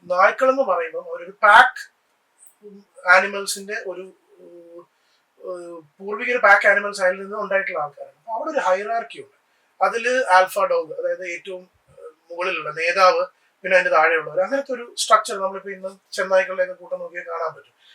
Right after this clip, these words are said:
അപ്പൊ നമ്മുടെ വീടുകളിൽ വളരുന്ന നായ്ക്കള് പൊതുവെ നമ്മളെയാണ്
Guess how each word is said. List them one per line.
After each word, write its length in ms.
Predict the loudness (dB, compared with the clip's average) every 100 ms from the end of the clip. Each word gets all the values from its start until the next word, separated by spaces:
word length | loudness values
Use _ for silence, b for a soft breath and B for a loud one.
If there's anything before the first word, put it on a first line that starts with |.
| b
അപ്പൊ 240 | -10 0
നമ്മുടെ 220 | 2 4 2
വീടുകളിൽ 460 | 2 -4 -4 -2
വളരുന്ന 320 | -2 -4 -10
നായ്ക്കള് 600 | -10 -8 -8 -8 -8 -6 -10 _ _ _
പൊതുവെ 380 | -10 -4 2 4
നമ്മളെയാണ് 720 | 4 0 0 0 0 -4 -10